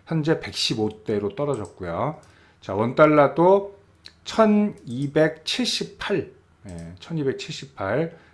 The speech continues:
자, 어제 엔디에프 시장에서 급락을 했네요. 예, 환율이 천이백구십 원에서 천이백칠십팔로 급락을 했어요. 예. 자, 이런 여건들을 볼 때,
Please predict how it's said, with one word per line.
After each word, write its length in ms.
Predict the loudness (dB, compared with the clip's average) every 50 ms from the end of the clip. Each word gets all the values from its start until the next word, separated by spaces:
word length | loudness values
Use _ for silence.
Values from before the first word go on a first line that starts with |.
| _
자, 160 | -8 -4 -2 0
어제 540 | 0 2 4 6 6 6 4 0 -6 -12 -20 _ _ _ _ _ _ _
엔디에프 440 | -2 -2 4 6 6 4 4 0 -6
시장에서 520 | -10 -6 -4 -2 -2 -2 -2 -4 -6 -8 -10
급락을 520 | -10 -8 -4 0 2 2 2 2 0 -4
했네요. 420 | -6 -8 -10 -10 -10 -12 -12 -12 -14 _ _ _ _ -18
예, 40 |
환율이 540 | -14 -12 -10 -10 -8 -8 -6 -6 -6 -6 -8 -12 -18 _ _ _ _ _ _
천이백구십 760 | -8 -6 -2 0 2 2 2 0 0 -4 -8 -4 -2 0 0
원에서 560 | 2 2 0 -2 -2 -2 -2 -2 -4 -8 -16 _
천이백칠십팔로 1120 | -12 -8 -6 -4 -2 -2 -2 -4 -4 -6 -8 -10 -8 -8 -10 -12 -10 -10 -8 -6 -6 -6 -6
급락을 420 | -8 -12 -10 -10 -8 -8 -10 -12
했어요. 360 | -14 -18 -18 -18 -18 -18 -18 -20 _ _ _ _ -20
예. 100 | -20 -20 -20 _ _ _ _ _ _ _ _ _ _ _
자, 160 | _ -4 -4 -2
이런 380 | 2 6 8 8 8 8 4
여건들을 640 | 2 0 0 4 4 4 4 6 4 4 4 4 0
볼 220 | -2 -6 -8 -4
때, 300 | 0 0 0 0 -2 -8